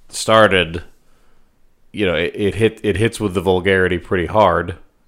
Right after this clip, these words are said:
from the get-go, and I just remember going, "Man, maybe this is worse than I remembered it being." <clears throat> And, but now when we were talking about it today, by the time we got to the end of it, I enjoyed sitting through it again. And now we're sitting there talking today, going, "Oh yeah, like, I did like this enough to where I told you you had to watch it."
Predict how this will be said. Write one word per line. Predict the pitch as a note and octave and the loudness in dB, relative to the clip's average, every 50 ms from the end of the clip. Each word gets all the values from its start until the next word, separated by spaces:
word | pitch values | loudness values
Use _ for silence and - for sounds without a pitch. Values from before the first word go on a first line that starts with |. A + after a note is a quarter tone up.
| - - G#2+ E2+ - - - _ | -20 -20 -20 -20 -20 -20 -20 _
from | - - - - C3+ A#2+ G#2+ G2 F2 | -20 -12 -2 2 4 6 6 4 2
the | E2+ D#2+ | 0 0
get-go, | D2+ G2 G#2 G2+ E2 E2 D#2 D2 D2 C#2+ D2 | 2 2 2 0 0 -4 -6 -4 -4 -4 -4
and | D#2 D#2 E2+ | -4 -4 -4
I | E2+ E2+ | -4 -4
just | E2 D#2 | -4 -4
remember | F#2+ F2 E2+ D#2 | -4 -4 -4 -4
going, | D2+ D2 D2 | -6 -6 -6
"Man, | D#2 D#2 D#2 D#2 | -6 -6 -6 -4
maybe | E2 E2+ E2+ | -4 -2 -2
this | E2+ D#2+ | -4 -4
is | D2+ D2 | -6 -8
worse | D2 D2+ D2+ D2 - | -8 -8 -8 -8 -8
than | - - D2 C#2+ | -10 -10 -10 -8
I | C#2 C#2+ | -8 -8
remembered | C#2 C#2+ - C#2 C#2+ D2 C#2+ C2+ C#2 C2 | -8 -10 -10 -10 -10 -10 -10 -10 -12 -12
it | C#2 C2+ - - | -12 -14 -12 -8
being." | D#2+ D#2 D2 C#2+ C#2 D2+ - _ | -8 -6 -6 -6 -8 -12 -14 _
<clears throat> | _ - - - - - _ _ - _ - - - - G#2+ - - - | _ -20 -20 -20 -20 -20 _ _ -18 _ -6 -4 -4 -2 -4 -4 -6 -6
And, | G#2 G2 F2+ F2+ F2 D#2+ | -6 -6 -4 -4 -4 -2
but | E2+ G2 F#2+ | -2 0 2
now | G2 G2 G2 F#2+ F#2+ | 2 2 4 2 2
when | F#2+ F#2+ | 2 0
we | F#2 | 0
were | F2+ | 0
talking | F2 - G#2 F#2+ F#2 F2 | 0 0 2 2 2 2
about | F2 F2 E2+ | 2 0 0
it | E2 | -2
today, | - F2 F2+ G2 G#2+ A2 A#2 A#2 | -4 -4 -2 0 2 2 4 6
by | A2+ A#2+ A#2+ | 6 6 6
the | G#2+ | 8
time | C#3 D3 C#3+ | 6 4 4
we | C3 | 6
got | A#2+ A#2+ G#2+ | 6 4 4
to | F#2 | 4
the | G#2+ A#2+ C#3 | 4 6 6
end | D3 C3+ A#2 | 6 6 6
of | G2+ G2 | 6 6
it, | G2 | 6
I | F#2+ | 6
enjoyed | F2+ F2+ E2+ F2+ F#2 F2+ F2 D#2+ - | 6 4 4 2 2 2 2 0 0
sitting | - A#2 A2 G#2+ F#2 | 0 2 2 2 2
through | - E2 D#2 D#2 | -2 -2 -4 -4
it | D2+ | -6
again. | D#2 C#2+ D2 D2 D2 | -6 -6 -6 -6 -6
And | D#2 D#2+ | -6 -4
now | E2+ F2+ F2+ F2 | -2 -2 -2 -2
we're | F2 F2 E2+ | -2 -4 -4
sitting | - - F#2+ | -6 -6 -6
there | F2 E2 | -6 -4
talking | - G2 F2 D#2+ E2 D#2 | -2 -2 -2 -2 -2 -2
today, | E2+ G2 G#2 | 0 0 0
going, | F2+ F2 E2 E2 | 0 0 0 0
"Oh | F2 G2 | 0 0
yeah, | G#2 F#2 - - - - - - | 0 -2 -2 -4 -10 -18 -12 -8
like, | D#2+ D2+ | -4 -2
I | D#2 D#2 | -2 2
did | D#2+ A#2+ D3+ C3+ | 4 6 6 8
like | A2 F#2+ F2+ - | 6 6 4 2
this | F2+ - - | -2 -6 -4
enough | F2 D#2+ E2+ E2+ E2 - | -4 -2 -2 -2 -4 -4
to | - F2 | -4 -2
where | E2 E2+ D#2+ | 0 0 0
I | D#2 | 0
told | D2+ - F#2 F#2 F2 D2+ | -2 -2 -2 -2 -2 0
you | F2+ G#2+ | 0 0
you | B2 A2+ F2 D#2 | 0 0 -2 -2
had | D2+ D2 C#2+ | -4 -6 -6
to | D#2 | -8
watch | D2+ C#2+ C#2+ C#2+ - - - | -8 -8 -8 -8 -10 -12 -16
it." | - - | -18 -20